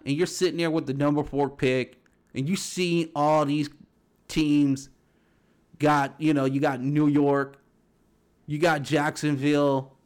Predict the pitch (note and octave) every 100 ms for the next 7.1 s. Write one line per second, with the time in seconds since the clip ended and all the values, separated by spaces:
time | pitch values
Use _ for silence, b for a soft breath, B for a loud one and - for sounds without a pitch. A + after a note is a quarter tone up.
0 | _ _ _ _ _ _ _ _ _ _
1 | _ _ C#3 C#3+ D#3 E3 D#3 D#3 C3+ E3
2 | D#3 C#3+ - D3 - C#3+ D3 D3+ C#3+ C#3+
3 | C3+ C3+ C#3+ D3 C#3+ C#3+ - - F3 A#3+
4 | A3 G#3+ F3 D3+ C#3+ - - C#3+ C#3 C3+
5 | - _ _ _ _ C#3 C#3+ D3 D3 D3+
6 | - D#3+ C#3+ C#3+ C#3+ C#3 C3+ C3+ C#3 C#3+
7 | F3+